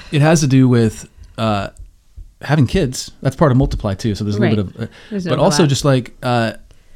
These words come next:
Speaker 1: operate and flourish in an ordained creative, in, in, in the ordained work that God has placed you in. So,
Speaker 2: Mm.
Speaker 1: uh,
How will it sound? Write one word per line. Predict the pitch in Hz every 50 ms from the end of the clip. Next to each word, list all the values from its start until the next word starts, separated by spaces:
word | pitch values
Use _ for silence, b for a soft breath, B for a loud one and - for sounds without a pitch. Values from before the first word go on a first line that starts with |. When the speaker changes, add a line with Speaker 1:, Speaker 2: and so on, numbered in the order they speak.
| - - 131
Speaker 1:
operate | 156 170 - 190 180
and | 170 151 -
flourish | 160 165 170 170 165 - - -
in | 151 143
an | 139 131
ordained | 123 120 131 139 143 147 139 - -
creative, | - - 131 123 127 135 139 139 135 - 131
in, | 131 135
in, | - 131 120 127 - -
in | 127 131
the | 131 127
ordained | 117 120 131 135 123
work | 113 120 139 143 - -
that | 113
God | 107 113 110 107
has | 107 -
placed | - - 117 113 - - -
you | 107 98
in. | - 107
So, | - - 123 113 110
Speaker 2:
Mm. | 160 156 B B B B B B B B -
Speaker 1:
uh, | 123 120 117 113 110 -